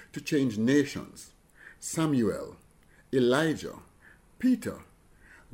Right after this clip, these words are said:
Jonathan Edwards, George Whitefield, John and Charles Leslie, Billy Grahams, and the list goes on. God calls leaders,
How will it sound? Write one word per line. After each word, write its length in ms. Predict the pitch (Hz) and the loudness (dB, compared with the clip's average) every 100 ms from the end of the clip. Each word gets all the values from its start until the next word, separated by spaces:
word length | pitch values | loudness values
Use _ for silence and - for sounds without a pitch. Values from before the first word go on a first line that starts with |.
| 101 | -4
Jonathan 600 | 143 185 190 185 180 - | 0 0 2 0 0 2
Edwards, 680 | 156 139 107 80 - - - - - - 107 | 4 6 4 0 -6 -14 -14 -20 -20 -18 -2
George 320 | 120 170 165 | 2 6 6
Whitefield, 760 | 151 160 151 - 104 73 69 - - - - 98 95 | 6 4 2 -4 -6 -4 -10 -16 -20 -20 -16 -12 0
John 340 | 165 190 202 | 4 6 4
and 200 | 156 151 | 2 -2
Charles 420 | - 160 156 113 | -4 -2 -2 0
Leslie, 460 | 113 127 - - - - - 98 | 0 0 -2 -10 -12 -18 -20 0
Billy 240 | 190 220 214 | 2 4 4
Grahams, 720 | 143 202 143 90 69 - - _ _ _ _ - | 8 8 6 0 -8 -16 -18 _ _ _ _ -6
and 120 | 117 | -2
the 60 | 113 | 0
list 500 | 107 123 143 - - | 2 2 0 -4 -8
goes 300 | 120 113 107 - | -2 -2 -2 -8
on. 280 | 92 - - _ _ _ _ _ _ _ _ _ - - | -12 -12 -20 _ _ _ _ _ _ _ _ _ -20 -8
God 300 | 143 240 196 | 0 2 2
calls 400 | - 190 185 135 | 0 4 4 4
leaders, 720 | 123 160 262 214 - - - | 2 6 6 4 2 -10 -14